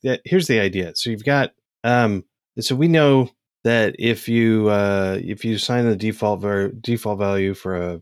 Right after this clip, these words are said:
function argument, um, that is bound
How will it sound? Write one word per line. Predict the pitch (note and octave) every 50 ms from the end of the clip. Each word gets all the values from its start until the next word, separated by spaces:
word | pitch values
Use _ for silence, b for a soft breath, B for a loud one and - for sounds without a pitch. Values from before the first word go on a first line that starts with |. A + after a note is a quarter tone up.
| _ _
function | _ - G#2 F#2+ F2+ - - F#2+
argument, | F#2 F2+ E2+ F2+ F#2 F2+ F2+ - - _ _ _ _ _ -
um, | F#2+ F#2 F#2 F2 F2 F2 F2 - _ _
that | - G#2 G#2 A2 A2 F#2+ -
is | - G#2 G2+ G2 G2 F#2 - - - - _ _ _
bound | - G#2 F#2 F#2 F#2+ G2+ G2+ G2+ G2+ F2+ G2